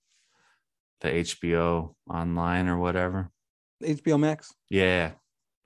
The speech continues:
Speaker 1: Yeah. So, uh, saw a fucking kick-ass movie on there the other day. Uh, it was from, uh, the, it has Better Call Saul guy in it.
Speaker 2: Oh,
Speaker 1: And
Speaker 2: enough.
Speaker 1: it's called Nobody.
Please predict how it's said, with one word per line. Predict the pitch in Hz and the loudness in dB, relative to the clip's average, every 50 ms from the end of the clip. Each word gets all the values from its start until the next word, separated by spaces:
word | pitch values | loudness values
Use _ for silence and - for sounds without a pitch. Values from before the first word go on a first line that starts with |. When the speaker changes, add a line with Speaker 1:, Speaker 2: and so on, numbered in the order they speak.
| _ _ _ _ _ _ _ _ _ _ _ _ _ _ _ _ | _ _ _ _ _ _ _ _ _ _ _ _ _ _ _ _
Speaker 1:
Yeah. | 87 87 87 87 85 | -4 -2 -2 -2 -2
So, | 82 - - - 92 87 85 82 | -4 -6 -4 0 0 2 2 2
uh, | 82 78 76 73 73 73 - _ _ _ _ _ _ _ _ _ _ _ | 0 0 -2 -2 -6 -8 -12 _ _ _ _ _ _ _ _ _ _ _
saw | - - - 151 127 | -6 -2 0 2 2
a | 98 | 2
fucking | - - 156 - - - 104 87 - | 0 0 -2 -2 0 0 -2 -2 -2
kick-ass | - - 135 135 - 120 107 101 98 - - | -2 -2 -2 0 0 0 0 0 -2 -2 -2
movie | 110 110 107 101 104 101 101 | 0 0 0 0 0 0 0
on | 98 98 95 95 | 0 0 -2 -2
there | 95 95 95 | -4 -4 -4
the | 85 92 95 | -4 -4 -6
other | 95 90 85 85 | -6 -6 -6 -6
day. | 82 107 104 98 87 82 - _ _ _ _ _ _ _ _ _ _ _ - - | -4 -2 0 0 -2 -4 -6 _ _ _ _ _ _ _ _ _ _ _ -6 -2
Uh, | 95 90 85 82 - - | 0 2 2 2 0 0
it | 90 98 | 0 2
was | 98 95 90 - | 2 2 0 -2
from, | - - 104 101 98 92 90 - 50 - - _ _ - | -4 -4 -2 -2 -2 -2 -4 -6 -8 -12 -18 _ _ -8
uh, | - 95 92 90 90 82 | -4 -2 0 0 0 -2
the, | - 87 - - - - - - - - _ _ _ _ | -2 -4 -6 -6 -8 -16 -20 -20 -20 -20 _ _ _ _
it | - 87 | -8 -4
has | 98 98 98 90 85 85 | -2 -2 -2 -2 -4 -4
Better | 95 95 95 95 92 | -2 0 0 0 0
Call | 90 - - 101 95 | -2 -2 -2 0 0
Saul | 92 - - 92 85 90 95 92 | 0 -2 -2 0 0 0 0 0
guy | 95 101 104 104 | 0 0 0 0
in | 104 104 107 107 110 | 0 -2 -2 -2 -4
it. | 110 - - - _ _ _ _ _ _ _ _ _ _ _ _ _ _ _ _ _ _ _ _ _ _ _ - - | -4 -6 -8 -12 _ _ _ _ _ _ _ _ _ _ _ _ _ _ _ _ _ _ _ _ _ _ _ 0 4
Speaker 2:
Oh, | 220 190 151 | 6 6 8
Speaker 1:
And | 131 135 | 6 6
Speaker 2:
enough. | 170 190 147 | 4 2 2
Speaker 1:
it's | 123 | 2
called | 113 104 101 98 92 | 2 2 2 2 2
Nobody. | 98 101 98 104 101 107 107 110 110 113 117 117 - - | 2 4 4 4 4 4 4 4 4 2 0 -2 -4 -8